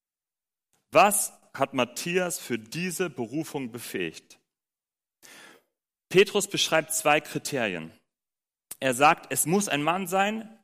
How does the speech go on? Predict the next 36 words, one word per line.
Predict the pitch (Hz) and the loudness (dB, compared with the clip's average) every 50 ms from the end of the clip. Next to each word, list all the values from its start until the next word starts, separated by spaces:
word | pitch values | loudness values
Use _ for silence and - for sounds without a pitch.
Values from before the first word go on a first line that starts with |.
| _ _ _ _ _ _ | _ _ _ _ _ _
der | - 131 147 151 | -4 -2 -2 -2
die | 143 139 123 | -2 -4 -4
ganze | 123 165 175 208 220 - - 175 | -2 -2 0 0 -4 -6 -8 -6
Zeit | - - - - 156 170 170 - | -6 -4 -2 -2 -2 -2 -2 -2
dabei | 135 117 - 139 143 165 180 180 156 | -2 -2 0 2 2 2 0 0 -2
war, | 175 175 165 - - | -2 -2 -2 -2 -4
als | 117 113 - 120 | -4 -4 -4 -6
Jesus, | 120 131 165 180 190 175 180 196 196 190 - - | -4 0 2 2 2 2 0 -2 -4 -4 -6 -6
der | - 123 117 110 | -4 -2 -4 -2
Herr, | 117 156 165 165 | -2 -2 -2 -2
mit | 147 127 117 - - | -2 -4 -6 -6 -8
uns | 147 160 165 156 - | -8 -8 -8 -8 -10
durch | 151 139 | -10 -10
das | - 135 120 - | -8 -8 -8 -4
Land | 120 117 120 139 - | -4 -4 -4 -4 -8
zog. | - - 160 170 185 - _ _ _ _ _ _ _ - - _ _ _ | -10 -10 -10 -10 -10 -12 _ _ _ _ _ _ _ -20 -20 _ _ _
Und | 151 160 160 | 0 4 6
er | 160 170 | 4 4
konkretisiert | - - 170 175 - - 156 127 113 120 151 185 214 208 214 | 4 2 0 -2 0 -2 -6 -6 -4 -2 -2 0 0 0 0
das. | 220 214 - - | 0 0 0 0
Was | 139 - - | -2 0 0
heißt | - 156 180 - - | 0 0 0 -2 -4
es | 151 - | -6 -6
die | - 139 127 | -6 -2 0
ganze | 151 147 165 160 - - - | 0 0 0 -2 -6 -6 -6
Zeit? | - - 170 180 202 190 - | -4 -2 -2 -2 -2 -2 -4
Er | 139 135 | -4 -2
sagt, | - 175 170 - | 0 -2 -2 -2
er | - 147 | -2 -2
muss | 151 175 170 - | -2 -2 -2 -4
von | - 147 - - | -6 -8 -6 0
Anfang | - 196 233 254 - - 196 180 | 2 2 2 2 0 -2 -2 0
an | 175 180 180 | 0 0 0
dabei | 165 139 156 156 151 | 4 4 4 4 4
gewesen | 143 127 131 127 120 117 | 2 0 -2 -2 -2 0
sein, | 117 135 147 170 185 | 2 2 2 2 0